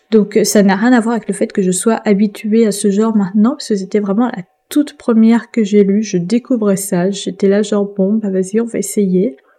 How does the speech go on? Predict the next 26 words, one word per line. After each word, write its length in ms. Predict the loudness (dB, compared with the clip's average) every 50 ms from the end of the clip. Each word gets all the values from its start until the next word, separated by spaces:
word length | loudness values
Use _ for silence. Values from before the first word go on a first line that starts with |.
| _ _ _
J'étais 300 | -10 -6 -2 2 4 6
même 320 | 6 8 6 6 4 2 2
pas 120 | -2 -4
sûre 200 | -2 0 0 0
d'aimer, 320 | 2 2 2 2 2 0 0
finalement, 480 | -2 -4 -2 0 0 2 2 2 0
j'ai 180 | 0 -4 -4 -4 -2
adoré, 320 | -2 0 0 2 2 0
c'était 220 | -2 -2 -8 -10
un 100 | -10 -10
vrai, 240 | -8 -8 -8 -8 -6 -4
véritable 460 | -2 0 0 0 -2 -2 -2 -2 -2 -4
coup 160 | -4 -6 -12
de 80 | -12
cœur. 340 | -10 -8 -6 -6 -6 -8 -12 _ -20 -20 -20 -20 -20 -20 -20 _ _ 2
Brutal 380 | 4 6 8 8 6 6 4 4
Attirance, 520 | 4 2 0 2 2 4 4 4 2 2
je 80 | 2 0
vous 180 | 0 2 0
ai 60 | 0
fait 140 | 0 0 0
un 160 | 2 4 4
épisode 500 | 4 2 0 -2 0 0 0 0 -2 -4 -10 _ -4
entier, 880 | 0 2 4 4 2 2 -2 -10 -8 -6 -2 0 2 2 2 0 -2 -6 -10 -6
euh, 140 | -4 -2 -2
sur, 640 | -4 -6 -10 -10 -6 -2 0 0 0 0 -2 -4 -6